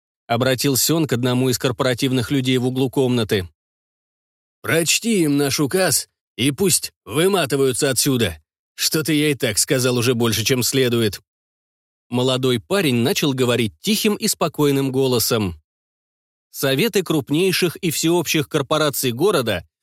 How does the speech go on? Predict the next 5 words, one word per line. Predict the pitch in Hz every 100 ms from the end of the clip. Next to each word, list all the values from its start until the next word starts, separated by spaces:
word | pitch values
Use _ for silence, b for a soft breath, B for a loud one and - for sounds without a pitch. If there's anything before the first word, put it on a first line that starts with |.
| _
постановляют, | 233 - 220 208 165 143 127 110 90 _ _ _ _
что | - - 135
территории | 147 143 131 214 190 160
первого | - 202 175 156 156
этажа, | 123 127 117 175 131